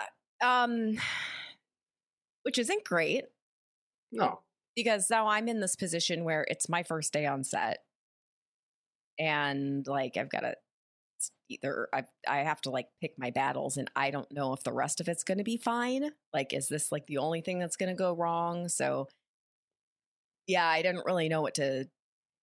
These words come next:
Speaker 1: do or say. And, like, I, I ended up doing the scene with the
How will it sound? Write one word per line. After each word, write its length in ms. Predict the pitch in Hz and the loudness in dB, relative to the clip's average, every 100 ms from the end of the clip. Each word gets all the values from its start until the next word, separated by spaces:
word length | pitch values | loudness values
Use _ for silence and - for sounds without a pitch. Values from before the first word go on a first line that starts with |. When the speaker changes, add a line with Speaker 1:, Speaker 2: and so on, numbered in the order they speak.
| _ _ - | _ _ -4
Speaker 1:
do 300 | 156 156 165 | 0 0 0
or 160 | 143 | 0
say. 520 | 143 - 151 143 139 - | 0 2 2 2 0 0
And, 420 | 147 147 143 143 - | 0 0 -2 -6 -6
like, 240 | 139 131 - | -4 -4 -2
I, 320 | 143 151 160 - _ _ _ | 0 0 -4 -10 _ _ _
I 140 | 143 151 | -2 0
ended 320 | 247 247 220 | 0 0 -2
up 140 | - | -2
doing 480 | - 151 170 147 143 _ _ _ _ _ _ _ _ | -2 0 0 -2 -4 _ _ _ _ _ _ _ _
the 80 | 139 | -4
scene 500 | - 160 151 135 131 _ _ _ - | -2 0 -2 -2 -6 _ _ _ -10
with 140 | 131 _ _ _ - | -10 _ _ _ -10
the 120 | 254 | -10